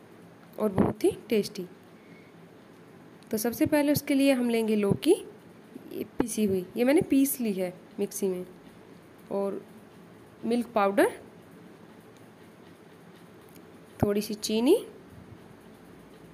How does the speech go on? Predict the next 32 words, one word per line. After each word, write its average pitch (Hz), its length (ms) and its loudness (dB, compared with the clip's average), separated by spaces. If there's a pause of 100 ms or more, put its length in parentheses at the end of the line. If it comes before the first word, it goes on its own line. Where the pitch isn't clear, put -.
(880)
तो 220 100 4
चलिए 226 480 0 (160)
अब 202 140 -4
बनाना 214 400 4
स्टार्ट 196 320 0
करते 185 300 -6
हैं। 185 260 -12 (880)
ये 214 140 2
देखिए, 220 380 2
सबसे 254 280 -2
पहले 233 260 0
हमने 247 220 2
लौकी 220 300 0
ले 233 160 4
ली 262 160 4
है 349 120 4 (960)
और 220 140 2
इसे 226 280 0
हम 269 180 4 (400)
भून 240 260 2
लेंगे 190 340 2 (460)
हल्का 202 240 -2
सा 214 140 2
घी 269 180 4
डाल 190 200 2
के। 185 160 -6 (460)
तो 233 60 0
उसके 247 180 0
लिए 277 200 4
मैंने 262 300 4
एक 269 100 0
कढ़ाई 226 440 2